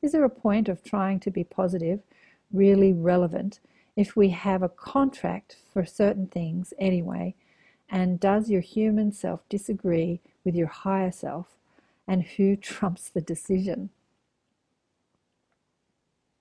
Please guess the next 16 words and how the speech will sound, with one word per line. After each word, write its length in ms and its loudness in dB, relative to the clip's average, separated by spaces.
Yeah, 220 2
that's 160 -4
a 40 -10
good 140 -8
question. 480 -6
What 100 -6
about 220 -6
contracts? 580 -10
Is 80 -4
there 120 6
a 60 4
point 260 -2
of 140 -8
being, 260 -2
uh, 320 -2
positive, 600 -4